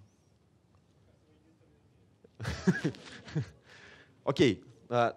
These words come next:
н-, не так много, поэтому я абстрактно пишу. А, у вас есть приложение, есть middleware какие-то, да, которые обрабатывают запрос, э, входящий. Так вот, а, в данной библиотеке они что сделали? Они, э, сделали middleware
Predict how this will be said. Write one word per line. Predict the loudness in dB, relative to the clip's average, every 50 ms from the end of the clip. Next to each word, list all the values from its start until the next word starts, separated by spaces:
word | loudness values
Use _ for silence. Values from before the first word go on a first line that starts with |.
| -8 _
н-, | -6 -2 -2 0
не | 0 2
так | 2 2 2 2
много, | 2 2 2 2 4
поэтому | 2 2 2 2 2
я | 2 4 4
абстрактно | 2 0 2 2 2 2 2 0 -6 -8
пишу. | -8 -10 -12 -12 -12 -14 _ _ _ -20 -20 -20 -14 -4
А, | 2 4 4 4 2 0 -6 -4
у | 4
вас | 4 4 4 4
есть | 0 -2 0
приложение, | 0 0 2 2 2 2 0 0 -2 -2 -4 -10 _
есть | 0 0 0 0 0
middleware | -4 -4 0 0 0 2 4 2 2 2
какие-то, | -2 -6 -4 -4 -2 -2 0 2
да, | 2 2
которые | 2 0 -2 -2 0 2 2 2
обрабатывают | 2 4 2 4 6 6 4 4 2 -2 -2 0
запрос, | 0 -2 -2 0 0 2 2 2 0 -2 -8
э, | -4 -2 0 2 2 4 4 2 0
входящий. | 0 -2 -2 0 0 0 0 -2 -6 -10 -12 -18 -20 -6 -4
Так | -4 0 0
вот, | 0 -2 -2 -6 -16 -20 -20 _
а, | 0 2 2 2 2 0 -6
в | -4
данной | 2 4 4 4 4 2
библиотеке | 0 2 2 2 2 0 -2 -2 0 0
они | 0 2 0 0 0 0 -2
что | -4 -2 0 0 0
сделали? | 0 0 0 0 2 0 0 0
Они, | 0 0 0 0 -2 -2 -4 -12 _
э, | -4 0 2 2 2 2
сделали | 2 2 2 2 4 4 4 2 2 0 -8 -16 _
middleware | -6 -4 0 0 2 2 4 6 6 6 4 2